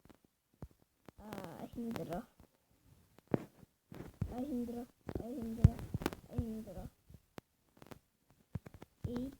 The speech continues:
뛰어가는 게 더 빠르겠다. 전 그냥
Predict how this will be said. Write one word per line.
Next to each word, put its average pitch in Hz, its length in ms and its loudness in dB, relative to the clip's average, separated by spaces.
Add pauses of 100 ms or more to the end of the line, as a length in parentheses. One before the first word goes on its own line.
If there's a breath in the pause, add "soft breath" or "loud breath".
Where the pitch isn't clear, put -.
(1000)
뛰어가는 254 420 2
게 226 100 6
더 226 80 6
빠르겠다. 233 760 6 (3500)
전 262 100 4
그냥 254 380 8